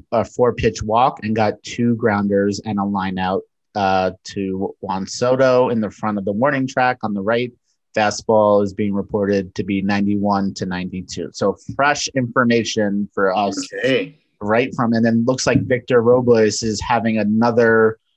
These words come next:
Speaker 1: leadoff double. Um, that, that, that leadoff spot's gonna be awesome for Victor if he continues.
Speaker 2: Yeah, we have to talk about him too.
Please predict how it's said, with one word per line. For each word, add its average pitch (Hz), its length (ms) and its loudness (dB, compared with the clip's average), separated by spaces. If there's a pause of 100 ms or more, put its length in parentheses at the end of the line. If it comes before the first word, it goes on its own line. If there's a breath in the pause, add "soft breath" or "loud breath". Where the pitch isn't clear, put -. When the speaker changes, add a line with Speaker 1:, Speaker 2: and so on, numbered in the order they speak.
(260)
Speaker 1:
leadoff 117 680 2
double. 113 680 4 (200)
Um, 104 680 -2 (160)
that, 120 300 0 (220)
that, 127 300 0 (180)
that 117 280 0
leadoff 120 340 4
spot's 104 360 0
gonna 107 160 -2
be 101 120 -2
awesome 104 420 -2
for 98 140 -4
Victor 95 400 -2
if 95 80 -8
he 98 100 -12
continues. 101 480 -4
Speaker 2:
Yeah, 143 180 4
we 123 200 0
have 190 140 0
to 139 80 -8
talk 127 320 -2
about 113 380 0
him 151 280 0
too. 143 420 -4